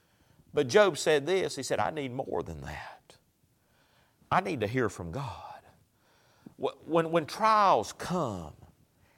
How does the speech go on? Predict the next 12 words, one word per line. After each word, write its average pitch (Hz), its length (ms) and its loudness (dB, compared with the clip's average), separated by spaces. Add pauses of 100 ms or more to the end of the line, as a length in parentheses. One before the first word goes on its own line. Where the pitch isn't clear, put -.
(420)
it's - 200 -10
not 214 240 0
time 180 500 0
to 131 120 -12
turn 151 380 -2
away 117 360 -2
from 92 260 -12
God. 107 220 4
It's - 180 -6
not 208 340 6
time 196 520 6
to 160 180 6